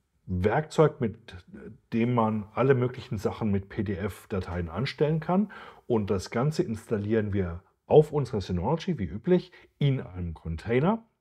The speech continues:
damit wir das auch allen möglichen,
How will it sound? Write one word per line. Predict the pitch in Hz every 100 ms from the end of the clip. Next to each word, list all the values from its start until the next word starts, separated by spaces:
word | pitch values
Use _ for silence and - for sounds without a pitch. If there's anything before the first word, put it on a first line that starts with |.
| _ _ _ _ _ - - - - - -
damit | 117 123 151 -
wir | 151 139
das | 135 120 113 -
auch | 95 98 95 -
allen | 123 131
möglichen, | 120 117 117 104 113 113